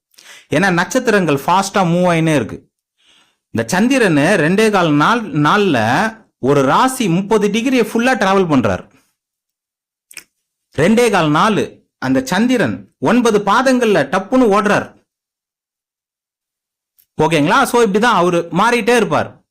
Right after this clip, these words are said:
ஒன் ஹவருக்கு ஒன் ஹவர் நல்லாவே சேஞ்ச் இருக்கும்,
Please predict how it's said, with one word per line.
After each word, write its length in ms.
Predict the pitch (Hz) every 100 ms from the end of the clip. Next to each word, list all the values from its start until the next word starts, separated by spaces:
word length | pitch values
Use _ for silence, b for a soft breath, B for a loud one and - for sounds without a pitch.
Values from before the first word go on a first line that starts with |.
| _ _ _ - -
ஒன் 280 | 160 202 220
ஹவருக்கு 300 | 226 254 214
ஒன் 100 | 202
ஹவர் 200 | 214 226 196
நல்லாவே 300 | 185 214 226 220
சேஞ்ச் 200 | 208 185 151
இருக்கும், 400 | 117 95 -